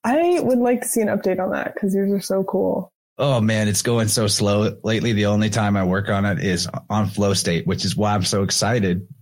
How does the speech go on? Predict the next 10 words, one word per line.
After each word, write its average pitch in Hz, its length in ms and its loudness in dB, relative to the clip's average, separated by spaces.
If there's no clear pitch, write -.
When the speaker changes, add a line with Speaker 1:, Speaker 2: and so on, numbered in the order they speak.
Speaker 2:
that 113 100 -2
Jim's 196 340 2
hosting 101 560 2
so 110 160 2
I 120 120 2
can 120 180 0
really 131 240 2
work 110 300 0
on - 200 -2
it. - 140 -6